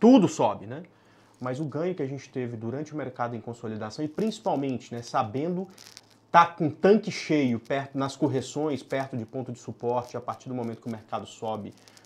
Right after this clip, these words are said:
você esvaziar o tanque, ou seja, diminuir o número de ativos, né, e saindo de um monte de ativo, fez a gente, é, ter um bom desempenho aí nesses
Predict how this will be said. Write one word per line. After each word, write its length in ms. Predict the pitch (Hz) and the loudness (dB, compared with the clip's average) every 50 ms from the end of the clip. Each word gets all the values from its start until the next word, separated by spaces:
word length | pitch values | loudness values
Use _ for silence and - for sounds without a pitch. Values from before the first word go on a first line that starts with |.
| - - | -16 -12
você 320 | 107 113 107 - - 127 | -10 -10 -8 -4 -4 -2
esvaziar 480 | 117 101 104 127 131 120 107 127 120 120 | -2 0 0 0 0 2 2 0 0 0
o 40 | 117 | 0
tanque, 340 | - - 135 151 151 - | -2 -4 -6 -6 -6 -8
ou 40 | 113 | -12
seja, 220 | - - 120 104 104 | -12 -10 -8 -6 -4
diminuir 480 | 110 120 143 135 127 117 117 117 143 | -4 -2 -2 -2 -2 -2 -4 -4 -2
o 60 | 156 | -2
número 260 | 147 123 120 123 117 104 | -2 -2 -2 -2 -4 -4
de 100 | 107 104 | -4 -6
ativos, 560 | 95 - - - 156 175 175 123 104 92 101 | -6 -6 -8 -8 -6 -6 -6 -6 -8 -8 -8
né, 140 | 120 120 117 | -8 -10 -10
e 80 | 113 | -10
saindo 420 | 110 - - 117 107 113 127 123 104 | -10 -10 -10 -10 -10 -8 -10 -10 -10
de 80 | 104 | -10
um 60 | 107 | -10
monte 240 | 107 110 123 - - | -10 -10 -12 -12 -12
de 80 | - 113 | -12 -12
ativo, 360 | 107 - - - 127 139 147 - - _ _ - - - _ _ _ | -12 -12 -10 -10 -10 -10 -10 -14 -20 _ _ -20 -20 -20 _ _ _
fez 220 | - - 135 127 | -6 -4 -2 -2
a 80 | - - | -2 -2
gente, 460 | 107 123 127 123 - 147 135 120 - - _ _ _ - | -2 -4 -6 -6 -4 -6 -6 -6 -8 -12 _ _ _ -8
é, 220 | 120 120 120 117 | -4 -2 -2 -2
ter 360 | 110 - - 135 123 127 - - | -2 -2 0 0 2 0 0 -4
um 100 | 143 127 | -6 -6
bom 180 | 110 113 117 120 | -4 -2 -2 -2
desempenho 520 | 120 117 123 127 117 120 120 117 120 117 | -4 -4 -4 -6 -6 -6 -6 -6 -6 -6
aí 120 | 107 107 113 | -6 -6 -6
nesses 540 | 113 113 107 - - 120 117 - - - | -8 -8 -10 -10 -12 -14 -12 -14 -16 -18